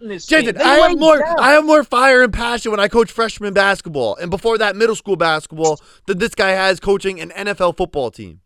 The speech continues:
Speaker 1: And I
Speaker 2: And
Speaker 1: get it. He's
Speaker 2: and, like, like, he's a better coach than Pagano. Pagano had a little bit more fire, but what is it with the Indianapolis Colts hiring these head coaches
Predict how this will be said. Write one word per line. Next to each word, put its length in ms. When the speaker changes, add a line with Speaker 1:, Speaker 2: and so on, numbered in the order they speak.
Speaker 1:
And 140
I 40
Speaker 2:
And 140
Speaker 1:
get 160
it. 180
He's 180
Speaker 2:
and, 360
like, 240
like, 140
he's 120
a 80
better 300
coach 240
than 80
Pagano. 340
Pagano 280
had 100
a 40
little 180
bit 120
more 140
fire, 380
but 140
what 200
is 120
it 100
with 180
the 160
Indianapolis 540
Colts 360
hiring 440
these 160
head 200
coaches 500